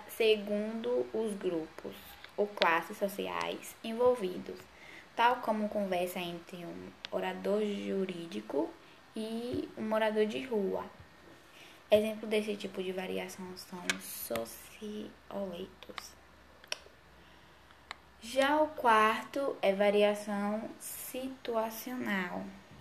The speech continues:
que ocorre de acordo com o to-, contexto, por exemplo, situações formais e informais. As gírias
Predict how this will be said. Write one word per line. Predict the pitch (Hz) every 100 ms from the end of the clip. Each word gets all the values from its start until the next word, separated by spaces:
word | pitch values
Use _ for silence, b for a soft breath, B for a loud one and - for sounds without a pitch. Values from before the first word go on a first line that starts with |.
| - -
que | 196
ocorre | 196 196 - 180 180
de | 190 196
acordo | 190 196 190
com | - 190
o | 190
to-, | - 202 - - -
contexto, | 247 254 254 190 180 185 - -
por | - 196
exemplo, | 190 190 165 - - B B B -
situações | - 202 196 196 190
formais | 220 220 220 214 208 202 196 196 196 - - - -
e |
informais. | 190 190 - 208 208 165 - - - - B B B - -
As | 285 285
gírias | 254 240 240 247 262 285 339